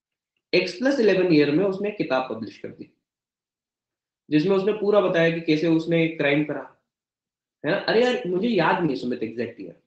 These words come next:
ना उस इंसान का नाम याद नहीं आ रहा, but story बहुत interesting। ठीक है? उसने book publish कर दी और book publish करके उसने बताया कि किस तरह से उसने वो crime करा था और किस तरह से वो पुलिस से बचता रहा। तो फिर interestingly क्या हुआ पता है आप लोगों को?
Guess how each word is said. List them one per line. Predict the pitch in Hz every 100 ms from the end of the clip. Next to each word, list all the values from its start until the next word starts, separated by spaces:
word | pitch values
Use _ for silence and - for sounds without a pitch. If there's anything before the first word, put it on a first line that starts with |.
| _
ना | 143 165
उस | 170 147
इंसान | 151 151 151
का | 156
नाम | 139 139
याद | 127 117
नहीं | 120
आ | 180
रहा, | 202
but | - - -
story | - 165 196
बहुत | 170 147 127
interesting। | 127 123 - 143 _ _ _ _ _ _ _ _ _ -
ठीक | 196 185
है? | - _ _ _ -
उसने | 170 254
book | 196 233 -
publish | 170 170 156
कर | 131
दी | 143
और | 220 180
book | 180 185
publish | 165 170 170
करके | 156 190
उसने | 175 175
बताया | 151 120 113 123 - _ _ _ _ _ -
कि | 226 233
किस | 208 202
तरह | 185 185
से | 196
उसने | 190 190
वो | 190
crime | 170 143 165
करा | 165 175
था | 175 - _ _ _ _ -
और | 226 226
किस | 233 226
तरह | 185 175
से | 185
वो | 185
पुलिस | 190 170 147 -
से |
बचता | 190 151 - 113
रहा। | 113 - _ _ _ _ _ _ _ _ _ _
तो | -
फिर | 214 247
interestingly | 190 185 190 220 247
क्या | 233 226
हुआ | 196 143 -
पता | 214
है | 196
आप | 127
लोगों | 123 -
को? | -